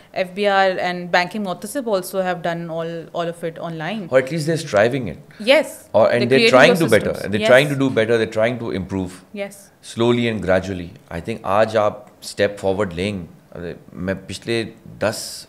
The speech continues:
Speaker 2: से बारह साल हो गए मेरे ख्याल में, पंजाब में, लाहौर में जो इलेक्शंस होते हैं वो एक कंप्यूटराइज्ड
Speaker 1: हम्म।
Speaker 2: मैनर में होते हैं। हमारे,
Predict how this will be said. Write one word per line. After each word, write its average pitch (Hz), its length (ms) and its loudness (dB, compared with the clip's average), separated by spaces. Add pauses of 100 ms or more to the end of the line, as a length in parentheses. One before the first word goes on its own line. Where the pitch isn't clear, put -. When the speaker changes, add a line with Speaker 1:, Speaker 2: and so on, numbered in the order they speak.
Speaker 2:
से - 200 -8
बारह 90 320 -2
साल 95 280 -2
हो 82 140 -6
गए 92 140 -4
मेरे 87 220 -8
ख्याल 85 220 -8
में, 95 240 -10 (520)
पंजाब 92 380 -2
में, 101 200 -4
लाहौर 92 320 2
में 104 140 -6
जो 95 80 -6
इलेक्शंस 87 380 -6
होते 87 220 -8
हैं 90 280 -12 (400)
वो 101 400 -4 (240)
एक 98 300 -6
कंप्यूटराइज्ड 98 760 -2 (300)
Speaker 1:
हम्म। 180 640 -12
Speaker 2:
मैनर 90 280 0
में 85 120 -6
होते 82 200 -8
हैं। 78 80 -10
हमारे, 98 500 -2